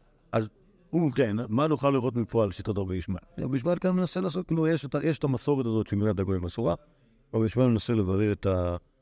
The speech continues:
לברר את, אה, טיבו של ה-, טיבו של האיסור הזה, ובעצם משתבח ולא מוצא, ולא מוצא מוצא, ואומר לו רבי יהושע, "תשאיר לי את זה ככה." סורי,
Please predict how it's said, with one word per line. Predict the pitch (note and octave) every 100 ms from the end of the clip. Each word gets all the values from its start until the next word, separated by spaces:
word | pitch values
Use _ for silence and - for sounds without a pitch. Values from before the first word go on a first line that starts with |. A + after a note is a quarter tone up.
| _ _ _
לברר | G2+ G2 G2 A2+ A#2
את, | G#2+ -
אה, | G#2 F#2+ F#2+ G#2 G2
טיבו | - C3 C3+ C3
של | B2 A2
ה-, | G2+ G2+ G2 F#2+
טיבו | F2+ A#2
של | A2+ G#2+
האיסור | G2 - C#3+ D3
הזה, | B2+ B2
ובעצם | G2 F2+ G2 F#2+ G#2 G2 F#2 F#2+
משתבח | - G#2 G2 F#2
ולא | F#2+ F#2
מוצא, | E2+ - F#2 F2 E2+ _ _ _ _ _ _
ולא | G#2 G#2+
מוצא | G2+ F2+ A2
מוצא, | G2+ - D3+ D3+ G#2+
ואומר | G2 G#2
לו | G2+
רבי | F#2+
יהושע, | F#2+ F2 A2 G#2 F#2 - _ _ -
"תשאיר | F#2+ A2
לי | G2+
את |
זה | F2+
ככה." | - - _ _ - _ _ _ _ _ _ _ _ _ - - _ _ _
סורי, | - A#2